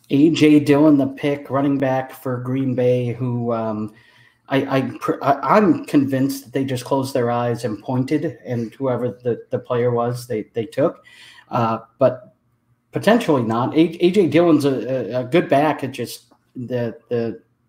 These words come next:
I don't know, it didn't seem like a position of need at the time.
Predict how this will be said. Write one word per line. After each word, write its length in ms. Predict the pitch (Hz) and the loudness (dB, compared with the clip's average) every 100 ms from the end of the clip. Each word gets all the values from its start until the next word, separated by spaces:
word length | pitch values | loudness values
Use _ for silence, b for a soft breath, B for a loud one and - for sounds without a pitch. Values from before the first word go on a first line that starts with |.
| _ _ _ _ | _ _ _ _
I 80 | 131 | -2
don't 160 | 131 | 0
know, 100 | 123 | 0
it 80 | 117 | -2
didn't 220 | 147 147 | -2 -2
seem 240 | 143 147 139 | -2 0 2
like 160 | 131 | 0
a 60 | 127 | -2
position 420 | 113 113 127 127 | -6 -6 -6 -6
of 100 | 113 | -6
need 200 | 113 127 | -2 -2
at 120 | 123 117 | -2 -4
the 60 | |
time. 380 | 120 127 127 113 | -2 -2 0 -2